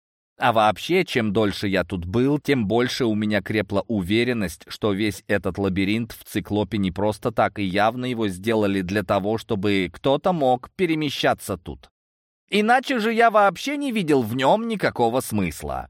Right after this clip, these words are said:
И вот в очередной раз, вернувшись из очередного же тупика и нырнув в еще один узкий отнорок, я через несколько метров выполз в,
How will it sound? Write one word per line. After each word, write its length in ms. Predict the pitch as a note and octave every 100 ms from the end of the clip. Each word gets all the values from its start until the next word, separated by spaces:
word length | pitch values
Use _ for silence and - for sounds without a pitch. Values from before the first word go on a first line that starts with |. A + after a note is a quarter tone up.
| -
И 140 | A2+
вот 280 | G#2+ G2+ A#2+
в 60 | D3+
очередной 500 | - F#2 E2 F#2 F2+
раз, 260 | F#2+ A#2+
вернувшись 640 | F#2+ E2+ F2 G#2 - F2+ -
из 200 | G2 E2
очередного 760 | - F2+ G#2 F#2+ F2+ A#2 A2 F#2
же 160 | E2 F2
тупика 640 | - F2 F2 - F#2+ G2+ -
и 120 | A2+
нырнув 520 | A2 B2 C3 D3+ F3+ -
в 80 | C3+
еще 440 | A2 D#3 D3+ G3+ F#3+
один 320 | D#3+ D#3+ D#3
узкий 520 | G3 F#3 - - B2 -
отнорок, 840 | A2+ - C#3 C3+ A2+ A#2+ - - _ -
я 280 | A#2 A2+ A2+
через 300 | - B2+ A2
несколько 500 | A2 G2+ A2 G2 G#2+
метров 460 | G2+ F#2+ G2 G2 -
выполз 580 | G#2 A2+ G2 G#2 F#2+ -
в, 420 | F2 F2+ F#2 E2